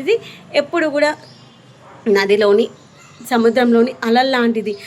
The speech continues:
అలలు అనేటువంటివి ఎప్పుడు ఒకే రకంగా ఉంటావా? ఉండవు కదా. సముద్రంలో అలలు ఒక్కోసారి కామ్గా ఉంటే నిశ్శబ్దంగా,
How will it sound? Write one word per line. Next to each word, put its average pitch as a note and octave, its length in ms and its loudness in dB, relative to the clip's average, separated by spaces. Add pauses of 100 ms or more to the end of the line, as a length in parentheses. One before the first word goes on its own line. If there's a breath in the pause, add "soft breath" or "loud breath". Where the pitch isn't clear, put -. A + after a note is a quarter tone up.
(180 loud breath)
అలలు C#4 220 0
అనేటువంటివి B3+ 440 -4
ఎప్పుడు D4 220 -2
ఒకే C#4+ 200 0
రకంగా C4 380 -2
ఉంటావా? B3 420 -4
ఉండవు A#3+ 380 -2
కదా. A#3+ 280 -6 (380 loud breath)
సముద్రంలో A#3 640 0
అలలు A3 240 -4
ఒక్కోసారి A3 500 -4
కామ్గా C#4 680 -2
ఉంటే C4+ 240 -4
నిశ్శబ్దంగా, B3+ 600 -6